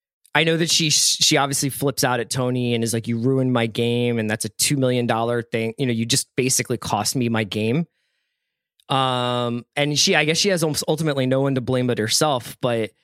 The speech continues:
it seemed like it went very quickly from Sophie and Sarah kind of having this great social game at the island and, and doing fashion shows and hanging out to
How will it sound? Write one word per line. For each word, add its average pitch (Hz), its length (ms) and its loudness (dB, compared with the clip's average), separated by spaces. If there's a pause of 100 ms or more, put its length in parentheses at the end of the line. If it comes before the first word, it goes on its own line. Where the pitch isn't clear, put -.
(420)
it 139 140 0
seemed 196 220 2
like 202 160 2
it 147 120 0
went 127 200 0
very 165 320 2
quickly 151 500 -2
from 113 580 -2 (260)
Sophie 151 560 2
and 123 140 0
Sarah 135 600 2
kind 127 180 0
of 117 80 0
having 127 280 0
this 123 160 -2
great 127 260 -2
social 139 380 2
game 120 360 0
at 110 120 -2
the 85 180 -2
island 127 500 0
and, 110 280 -2
and 107 220 0 (600)
doing 127 640 0
fashion 151 440 2
shows 127 440 2
and 120 100 0
hanging 131 300 0
out 123 420 2 (460)
to 131 540 2